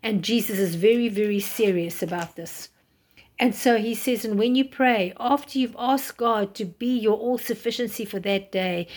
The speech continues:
and to lead you into all-sufficiency for that day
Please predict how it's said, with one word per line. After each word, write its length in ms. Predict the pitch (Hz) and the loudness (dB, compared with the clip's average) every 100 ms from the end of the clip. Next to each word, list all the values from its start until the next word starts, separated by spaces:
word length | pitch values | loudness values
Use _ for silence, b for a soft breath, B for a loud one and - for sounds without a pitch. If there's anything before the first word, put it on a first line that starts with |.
| B | B
and 180 | 233 208 | -6 -2
to 140 | 226 196 | 2 2
lead 480 | 185 226 269 247 | 2 4 4 2
you 160 | 208 202 | -2 0
into 240 | 202 196 | -2 -4
all-sufficiency 760 | 220 214 214 202 202 202 196 196 | -2 -4 -2 -4 -4 -6 -6 -6
for 160 | 190 | -6
that 300 | 175 180 175 | -4 -4 -4
day 320 | - 180 180 | -6 -8 -8